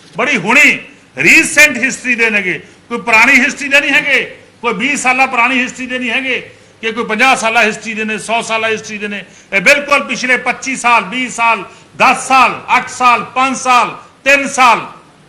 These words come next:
ਉਸ ਹਿਸਟਰੀ ਦੇ ਜਿਹੜੇ ਕਾਗਜ਼ ਮੈਂ ਤੁਹਾਡੇ ਕੋਲ ਲੈ ਕੇ ਆਇਆਗਾ ਕਿ ਕਿਸ ਤਰ੍ਹਾਂ ਪ੍ਰਤਾਪ ਸਿੰਘ ਬਾਜਵਾ ਨੇ ਸੋਲਾਂ ਸਤੰਬਰ, ਪ੍ਰਤਾਪ ਸਿੰਘ ਬਾਜਵਾ ਨੇ ਸੋਲਾਂ ਸਤੰਬਰ,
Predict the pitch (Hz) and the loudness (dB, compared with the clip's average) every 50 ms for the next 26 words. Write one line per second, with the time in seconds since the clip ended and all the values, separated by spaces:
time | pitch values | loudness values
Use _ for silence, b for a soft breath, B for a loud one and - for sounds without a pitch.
0 | _ _ _ _ 151 175 226 240 226 - 214 226 214 - 220 233 208 208 208 208 | _ _ _ _ -4 0 0 0 0 0 -2 -4 -4 -4 -8 -6 -4 -4 -4 -4
1 | 202 208 208 196 180 - - - - - - - 208 196 196 202 190 196 208 202 | -4 -4 -4 -6 -6 -10 -16 -20 -20 -18 -4 0 0 0 0 0 -4 -6 -6 -6
2 | 202 202 190 180 196 175 180 190 185 180 185 180 180 180 190 180 175 175 175 170 | -6 -6 -8 -8 -8 -8 -8 -6 -6 -6 -6 -6 -6 -8 -8 -6 -6 -6 -6 -4
3 | 175 170 160 - - - _ _ - 202 180 - 226 220 - - 247 247 240 208 | -6 -6 -6 -8 -16 -20 _ _ -8 -8 -6 -4 -4 -6 -2 2 4 4 4 4
4 | 160 - - - - - _ - 180 - - 214 220 226 220 - 247 247 220 196 | 2 -2 -8 -16 -20 -12 _ -6 -6 0 2 2 2 2 0 -4 -6 -6 -2 0
5 | 202 214 202 196 226 226 233 240 247 240 202 - - - - - _ _ _ _ | 0 0 2 2 2 2 2 2 2 0 -2 -4 -8 -14 -20 -20 _ _ _ _
6 | _ _ _ _ - - - - 220 220 226 240 247 254 254 254 - - - - | _ _ _ _ -20 -20 -8 -2 0 0 2 4 4 4 4 4 2 -2 -2 -2
7 | 247 240 240 233 240 262 262 247 - - - - - - _ - - - - - | -2 -2 -2 0 2 4 4 4 2 0 -8 -14 -20 -20 _ -20 -20 -20 -20 -20
8 | - - - - _ _ _ - - - _ - 180 - 185 196 240 240 - - | -20 -20 -20 -20 _ _ _ -20 -20 -16 _ -12 -8 -4 0 2 2 2 0 -2
9 | 254 254 226 226 226 226 220 247 247 240 240 247 262 294 311 302 - - - - | -6 -4 -2 -2 -2 -2 0 -2 -2 -2 -2 -2 -2 -2 -2 -4 -6 -14 -20 -20
10 | - - - - - - 214 226 247 262 269 254 254 - - 247 - - - 247 | -20 -20 -20 -16 -6 -4 -2 0 0 2 0 0 -2 -2 -4 -6 -6 -4 -4 -2
11 | 247 247 240 262 262 254 214 - - | -2 -2 0 2 0 0 0 -2 -8